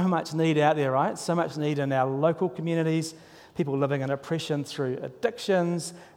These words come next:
uh, through abuse, through violence, through poverty and sickness. And I know you guys as a church are incredibly outward focused in what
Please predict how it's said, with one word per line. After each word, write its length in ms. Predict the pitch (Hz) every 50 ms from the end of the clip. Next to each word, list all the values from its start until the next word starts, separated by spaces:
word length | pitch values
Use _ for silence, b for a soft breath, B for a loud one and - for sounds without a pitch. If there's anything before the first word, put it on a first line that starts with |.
| -
uh, 360 | - 131 131 131 127 127 147
through 320 | - - - 147 135 135 -
abuse, 640 | - 135 - 196 190 185 175 180 175 165 175 - -
through 160 | - 135 135
violence, 760 | 127 131 - 160 165 165 165 165 165 160 151 156 156 - -
through 200 | - 139 135 139
poverty 680 | 139 - - - 165 165 165 156 156 151 147 143 143 B B B B B B
and 100 | - 127
sickness. 540 | - - 170 - - 151 143 139 - - - -
And 100 | 160 147
I 40 | 151
know 140 | 156 170 175
you 300 | 170 165 156 165 185 185
guys 360 | - 175 160 156 151 147 139
as 140 | - 147 143
a 60 | 131
church 640 | - - - - - 196 185 170 156 - - - B B B B B B B
are 140 | - 160 160
incredibly 1000 | 160 156 156 - - - - - 220 202 208 214 220 226 202 202 170 160 151 156
outward 380 | - 151 151 156 160 156 147 143
focused 480 | - - 139 127 - - 131 - - -
in 240 | - 147 143 143
what 220 | 147 151 151 160